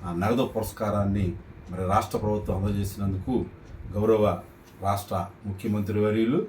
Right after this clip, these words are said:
శ్రీ నారా చంద్రబాబు గారికి, అలాగే విద్యాశాఖ మంత్రి శ్రీ, ఆ, నారా లోకేష్ గారికి హృదయపూర్వకంగా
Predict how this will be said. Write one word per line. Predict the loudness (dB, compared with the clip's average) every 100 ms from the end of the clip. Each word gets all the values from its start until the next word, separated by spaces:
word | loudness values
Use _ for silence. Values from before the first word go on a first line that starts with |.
| -6 -8
శ్రీ | -4
నారా | 0 2 0
చంద్రబాబు | -2 -2 0 0 0
గారికి, | 0 0 -4 -10 -12 -20 -20 -8
అలాగే | -2 0 2 0 -2
విద్యాశాఖ | -4 2 2 2 -2 0
మంత్రి | 0 0 0 -2 -2 -6 -20 -20 -20 -8
శ్రీ, | 2 2 2 -6 -12 -12 -12 -14 -10
ఆ, | -10 -10 -10
నారా | -2 2 4 4
లోకేష్ | 2 0 -2 -4 -4
గారికి | -4 -2
హృదయపూర్వకంగా | -4 0 0 0 -2 -2 -2 0 -2